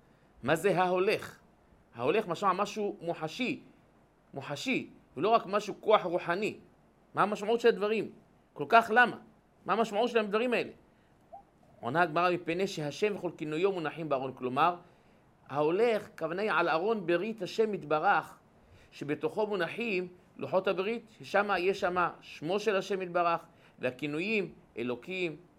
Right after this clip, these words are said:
אל וכדומה, נמצאים שם בתוך שני לוחות הברית. וכן הוא אומר, ככה ראינו שאכן יוצא איתם ארון ברית השם במלחמה,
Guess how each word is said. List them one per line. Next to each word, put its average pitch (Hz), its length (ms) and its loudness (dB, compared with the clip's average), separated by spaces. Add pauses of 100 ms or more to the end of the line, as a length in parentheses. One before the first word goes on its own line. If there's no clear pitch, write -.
(180)
אל 185 280 2
וכדומה, 135 480 -2 (340)
נמצאים 151 400 0
שם 190 440 2 (340)
בתוך 170 520 2 (340)
שני - 260 -2
לוחות 147 320 -4
הברית. 123 400 -4 (840)
וכן 226 360 2
הוא 226 140 4
אומר, 156 400 2 (440)
ככה 196 220 -2
ראינו 202 440 2
שאכן 170 600 -4 (140)
יוצא 147 260 -6
איתם 165 460 2 (460)
ארון 160 260 2
ברית 156 240 0
השם 156 180 -4
במלחמה, 147 500 0